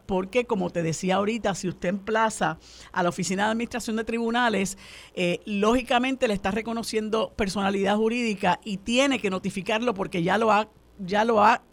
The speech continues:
eh, convertido en parte y está obligado a notificarle,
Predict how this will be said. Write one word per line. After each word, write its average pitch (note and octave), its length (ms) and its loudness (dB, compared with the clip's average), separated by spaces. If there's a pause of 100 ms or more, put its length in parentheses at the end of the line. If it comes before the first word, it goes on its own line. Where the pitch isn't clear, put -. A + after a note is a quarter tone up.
(180)
eh, E3+ 360 0 (100)
convertido G#3 600 0
en G3+ 120 2
parte F#3+ 520 2
y F#3 200 -4 (260)
está C4 480 6
obligado F3+ 680 2 (360)
a G3+ 140 4
notificarle, A3 840 2